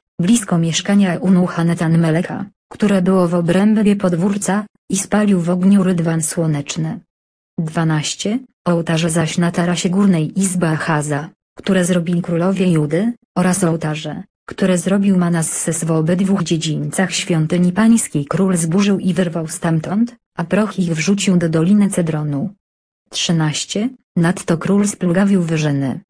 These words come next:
które stały naprzeciw Jerozolimy, na południe od Góry Oliwnej, i które Salomon,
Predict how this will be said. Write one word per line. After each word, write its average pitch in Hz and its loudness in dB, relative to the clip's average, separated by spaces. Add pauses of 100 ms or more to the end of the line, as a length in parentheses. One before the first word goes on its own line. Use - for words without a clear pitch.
(140)
które 180 0
stały 175 -2
naprzeciw 165 -2
Jerozolimy, 165 0 (240)
na 165 0
południe 160 2
od 165 -2
Góry 160 0
Oliwnej, 143 -4 (240)
i 190 4
które 165 0
Salomon, 147 -2